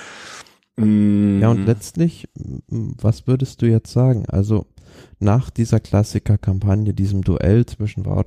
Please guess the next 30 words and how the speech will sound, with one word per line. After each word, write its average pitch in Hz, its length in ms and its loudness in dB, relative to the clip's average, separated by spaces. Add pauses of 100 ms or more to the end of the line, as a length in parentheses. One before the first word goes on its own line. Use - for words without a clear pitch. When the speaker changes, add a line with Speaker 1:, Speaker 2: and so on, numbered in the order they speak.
(100)
Speaker 2:
van 98 120 -2
Aert 95 280 0
und 104 160 -8
Mathieu 101 440 -2
van 98 160 -2
der 98 100 -2
Poel, 92 180 -6
muss 90 240 -4
man 101 140 0
ja 95 80 2
ganz 98 280 -2
klar 101 240 -2
sagen, 104 460 0
Speaker 1:
Ja. - 100 -8 (380)
Speaker 2:
Van 98 220 0
der 117 120 2
Poel, 120 420 0
Zweiter 101 360 0
bei 98 120 2
der 98 80 2
Flandern-Rundfahrt, 113 840 0 (180)
Sieg 104 420 -2
bei 98 140 -2
Mailand-San 101 560 0
Remo, 107 380 0 (380)
Sieg 101 500 -4
bei 95 160 2
Paris-Roubaix, 98 920 2 (560)
hat - 360 0
jetzt - 560 -2